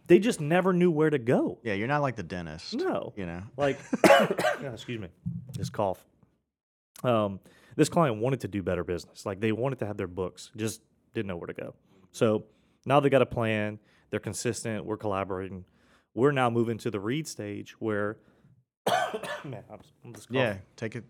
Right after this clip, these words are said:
Speaker 2: take a sip or whatever you need.
Speaker 1: Um, they're moving to the read stage, which is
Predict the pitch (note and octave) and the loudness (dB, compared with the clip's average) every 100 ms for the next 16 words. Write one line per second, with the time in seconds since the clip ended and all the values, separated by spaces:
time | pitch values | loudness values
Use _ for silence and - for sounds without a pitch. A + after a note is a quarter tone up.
0 | _ - A2 G#2+ G#2+ A2+ F#2+ G2 G#2 G2+ | _ -10 -10 -10 -10 -10 -8 -6 -6 -6
1 | G#2 F2 - _ - - C3 A2 G2 G2+ | -8 -10 -16 _ -8 2 4 4 0 -8
2 | - _ _ _ - C3+ D3 C#3+ B2+ A2+ | -16 _ _ _ 0 4 4 4 2 0
3 | G#2+ E3+ E3+ A#2+ A2+ A2 A2 A2+ A2+ | 0 0 2 6 6 4 2 2 0